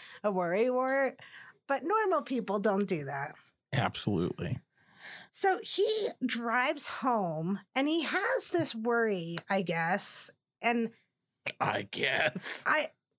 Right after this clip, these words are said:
Speaker 1: well, it's just some of his actions were so weird,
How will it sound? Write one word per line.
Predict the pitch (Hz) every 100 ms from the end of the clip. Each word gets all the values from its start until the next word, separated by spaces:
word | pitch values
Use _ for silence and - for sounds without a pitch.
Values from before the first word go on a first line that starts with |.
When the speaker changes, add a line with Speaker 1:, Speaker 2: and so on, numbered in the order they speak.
| _
Speaker 1:
well, | - 359 320
it's | 294 277 -
just | 330 - -
some | - 330 349
of | 403
his | 320 370 - -
actions | 180 - - 233 240 -
were | 180
so | - - - 180 180
weird, | 170 156 135 143 143